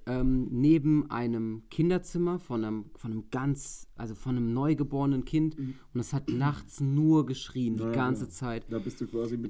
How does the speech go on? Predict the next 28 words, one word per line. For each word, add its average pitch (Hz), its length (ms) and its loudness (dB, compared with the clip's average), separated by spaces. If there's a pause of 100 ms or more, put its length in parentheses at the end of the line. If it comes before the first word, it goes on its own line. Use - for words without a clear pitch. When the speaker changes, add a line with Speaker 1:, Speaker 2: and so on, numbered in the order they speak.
Speaker 2:
Mitvater, 110 340 -4
Speaker 1:
da - 120 2
Speaker 2:
obwohl 104 40 -4
Speaker 1:
bist, 127 200 2
Speaker 2:
du 127 40 0
gar 139 80 2
Speaker 1:
ja, 139 60 10
Speaker 2:
nicht 143 80 8
Speaker 1:
da 139 60 6
Speaker 2:
Vater 147 80 6
Speaker 1:
bist 147 100 2
du, 151 60 4
Speaker 2:
bist. 127 100 4
Speaker 1:
genau, 170 320 12
genau, 156 280 10
Speaker 2:
<laughs> - 0 -
Speaker 1:
da, 147 100 4
ey, 143 180 4 (480)
ja, 131 140 4
ist - 260 2
echt 147 200 0
so, 135 120 0
da 131 100 2
bist 135 220 -4
du - 20 -10
schon 127 200 -2
echt 120 200 -4
Mitvater. 120 680 -2